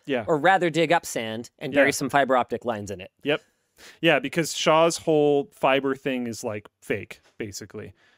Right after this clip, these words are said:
Speaker 1: Um, and TELUS actually runs fiber into your house, which is fantastic. And it's been very, very stable over the years, and things have been good. Um, something that I really liked was that every two years, like clockwork, every two years they'd give me a call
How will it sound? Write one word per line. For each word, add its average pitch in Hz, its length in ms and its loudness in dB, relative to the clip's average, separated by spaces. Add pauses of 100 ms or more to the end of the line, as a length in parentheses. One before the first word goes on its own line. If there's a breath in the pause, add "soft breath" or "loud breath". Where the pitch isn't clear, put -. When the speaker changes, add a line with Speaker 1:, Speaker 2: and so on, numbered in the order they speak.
(120)
Speaker 1:
Um, 110 480 -6
and 123 140 -8
TELUS 117 340 -6
actually 113 240 -10
runs 110 240 -10
fiber 110 260 -6
into 107 160 -12
your 120 80 -8
house, 160 240 -4
which 131 140 -10
is 139 100 -12
fantastic. 160 560 -4 (180 loud breath)
And 139 120 -4
it's 131 80 -6
been 127 160 -8
very, 131 340 0
very 117 220 -4
stable 180 420 0
over 175 160 -2
the 160 80 -4
years, 160 300 -4 (240 soft breath)
and 127 140 -10
things 135 220 -4
have 120 140 -12
been 113 360 -8 (280)
good. 147 240 0 (460)
Um, 127 480 -2 (140)
something 202 380 -2
that 160 120 4
I 135 220 2 (100)
really 190 560 2
liked 143 480 0 (720)
was 143 260 2
that 139 240 2
every 202 340 0
two 196 280 -4
years, 160 640 -4 (720)
like 165 200 2
clockwork, 160 520 0
every 147 260 -2
two 202 160 -6
years 185 260 -2
they'd 139 160 -4
give 135 140 -4
me 135 100 -2
a 123 80 -2
call 208 400 0